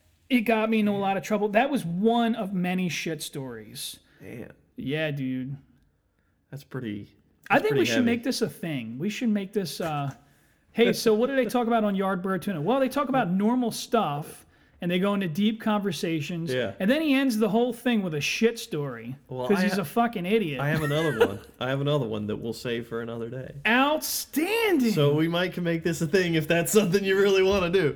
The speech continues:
Speaker 1: Yeah.
Speaker 2: All right.
Speaker 1: Shit stories.
Speaker 2: <laughs>
Speaker 1: If we're blue-collar retards, I think shit stories is necessary. I'll tell you this.
Speaker 2: It fits the mold, doesn't it?
Speaker 1: Dude, I was mad. I was mad because I went down to Norfolk,
Speaker 2: Yeah.
Speaker 1: uh,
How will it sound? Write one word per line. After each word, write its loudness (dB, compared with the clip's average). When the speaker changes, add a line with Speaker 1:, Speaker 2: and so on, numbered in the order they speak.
Speaker 1:
Yeah. 0
Speaker 2:
All -6
right. -2
Speaker 1:
Shit 0
stories. 0
Speaker 2:
<laughs> -4
Speaker 1:
If 6
we're 2
blue-collar 0
retards, -6
I 4
think 2
shit 0
stories 0
is -4
necessary. -4
I'll 2
tell 2
you 2
this. 0
Speaker 2:
It 0
fits -4
the -4
mold, -6
doesn't -4
it? -10
Speaker 1:
Dude, 2
I 4
was 0
mad. 0
I 4
was 0
mad 0
because -2
I 4
went 0
down 2
to -2
Norfolk, -2
Speaker 2:
Yeah. -4
Speaker 1:
uh, -4